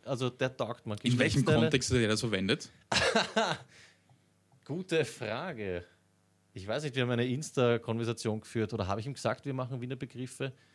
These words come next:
Speaker 1: Nein, ich glaube, wir haben uns über irgendwas abgehauen. Ja, weil ja letztens ein Freund von uns zum Park, ähm, Sheriff, zum weiblich-,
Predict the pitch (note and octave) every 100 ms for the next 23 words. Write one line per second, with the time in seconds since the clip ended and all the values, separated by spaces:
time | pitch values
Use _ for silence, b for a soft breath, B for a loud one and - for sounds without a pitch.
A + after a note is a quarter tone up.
0 | b b b A#2 C#3 D3+ D3 D3 D3 D3+
1 | D3 D#3+ D3+ - - G#2+ - - A#2+ B2
2 | D#3+ C#3+ B B - A2+ A#2+ C3 C3+ C3+
3 | C3+ B2+ - C3+ C3 - A#2+ B2 C3+ C3
4 | B2+ B2+ - F#2+ - - - B2 A#2 A#2
5 | - A2 A2 C#3+ - B2 A2+ A2+ B2